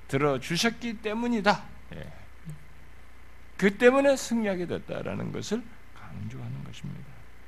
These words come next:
심플하지만 성경은 무엇인가 과학적 증명과 우리들이 놀-, 일어난 어떤 이런 얘기에 관심 있는 게 아니에요. 그런 것을 증명하려고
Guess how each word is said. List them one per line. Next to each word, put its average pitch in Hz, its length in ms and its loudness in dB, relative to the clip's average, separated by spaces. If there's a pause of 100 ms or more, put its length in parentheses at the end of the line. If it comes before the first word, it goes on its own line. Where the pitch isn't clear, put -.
(1000)
심플하지만 196 1160 0
성경은 190 720 0
무엇인가 208 560 0
과학적 143 560 0
증명과 190 640 2
우리들이 165 340 2
놀-, 135 200 -2
일어난 160 400 2
어떤 147 180 0
이런 214 380 2
얘기에 175 380 0
관심 135 640 0
있는 127 240 0
게 220 80 -6
아니에요. 107 560 -8
그런 233 300 2
것을 220 400 -2
증명하려고 220 800 4